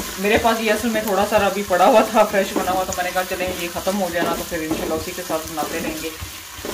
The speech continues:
तो ये जी मैंने इसके अंदर अब डाल दिया, इसको अब मैं तकरीबन पाँच मिनट के लिए फ्राई करूँगी।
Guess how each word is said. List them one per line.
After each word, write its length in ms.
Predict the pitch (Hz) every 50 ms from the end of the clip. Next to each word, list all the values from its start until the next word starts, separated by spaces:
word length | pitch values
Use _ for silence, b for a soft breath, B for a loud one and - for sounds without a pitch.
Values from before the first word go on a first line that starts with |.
| - - -
तो 400 | - - 170 170 165 160 156 160 156
ये 180 | 165 208 240
जी 400 | 262 240 269 254 254 247 247 - - 208
मैंने 280 | 208 208 214 220 226 226
इसके 260 | 233 233 - - 240
अंदर 180 | 220 202 214
अब 140 | 196 190 185 185
डाल 180 | 165 160 175 202
दिया, 220 | 240 269 240 226
इसको 280 | 208 226 226 - - 226
अब 180 | 226 214 208 190
मैं 160 | 202 202 202 196
तकरीबन 460 | 202 202 - 202 202 202 196 214 208 202 -
पाँच 260 | 180 175 196 226 -
मिनट 160 | 240 208 233 -
के 60 | 214
लिए 160 | 208 202 202
फ्राई 240 | 202 - 185 165 185
करूँगी। 360 | - 233 233 220 214 214 208